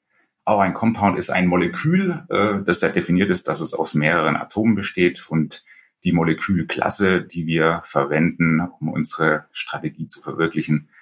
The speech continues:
sind, äh, sogenannte D-enantiomere Peptide. Und, äh, wie bestimmt die meisten Zuhörer wissen, bestehen normale Peptide und Proteine aus L-enantiomeren Aminosäuren. Und, äh, aus diesen L-enantiomeren Aminosäuren, zwanzig verschiedene,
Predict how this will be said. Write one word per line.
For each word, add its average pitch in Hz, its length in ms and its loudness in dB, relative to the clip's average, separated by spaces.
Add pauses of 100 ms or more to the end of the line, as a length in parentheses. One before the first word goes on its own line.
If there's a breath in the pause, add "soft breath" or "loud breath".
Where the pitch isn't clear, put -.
(320 soft breath)
sind, 71 540 -2
äh, 71 320 -2
sogenannte 69 500 0
D-enantiomere 76 1080 0
Peptide. - 680 -2 (120)
Und, 80 520 0
äh, 71 340 0
wie 80 400 -2
bestimmt - 360 0
die 76 40 0
meisten 76 400 0
Zuhörer 82 480 0
wissen, 85 320 0
bestehen 78 420 0
normale 71 440 0
Peptide 92 460 -4
und 78 140 0
Proteine 80 560 -2
aus - 260 -4
L-enantiomeren 85 1160 0
Aminosäuren. 87 880 0 (580 soft breath)
Und, 85 540 2
äh, 82 240 2 (360)
aus 101 180 2
diesen 98 260 2
L-enantiomeren 92 760 2
Aminosäuren, 82 640 0
zwanzig - 400 -2
verschiedene, 95 640 2